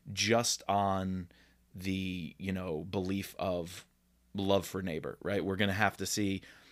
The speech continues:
as much as the terrible stuff is gonna be happening and making noise in the plot,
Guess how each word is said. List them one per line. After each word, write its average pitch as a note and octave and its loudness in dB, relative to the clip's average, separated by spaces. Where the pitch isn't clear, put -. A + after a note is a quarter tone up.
as G#2 6
much A#2 4
as A2 2
the G2 -2
terrible G2 0
stuff - 0
is F2+ -2
gonna F#2+ 0
be F#2 -2
happening F#2+ -2
and F#2+ -2
making F#2 -4
noise G2+ -2
in A2+ 4
the A2+ 4
plot, A#2+ 2